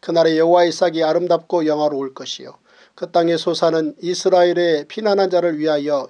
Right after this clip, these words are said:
영화롭고 아름다울 것이며, 시온에 남아있는 자, 예루살렘에 머물러 있는 자, 곧 예루살렘 안에 생존한 자 중 기록된 모든 사람은 거룩하다 칭함을 얻으리니,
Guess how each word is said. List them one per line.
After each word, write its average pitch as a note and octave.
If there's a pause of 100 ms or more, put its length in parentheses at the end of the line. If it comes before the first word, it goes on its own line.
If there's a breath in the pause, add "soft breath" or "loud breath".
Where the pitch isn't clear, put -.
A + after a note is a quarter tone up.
영화롭고 D#3+
아름다울 D3+
것이며, - (460 soft breath)
시온에 A3
남아있는 D#3+
자, C#3 (240 soft breath)
예루살렘에 F3
머물러 D3+
있는 C3
자, -
곧 E3
예루살렘 G3
안에 E3+
생존한 G3
자 C3+
중 B2+ (340 loud breath)
기록된 F3
모든 F#3
사람은 D#3+
거룩하다 E3+
칭함을 D#3+
얻으리니, B2+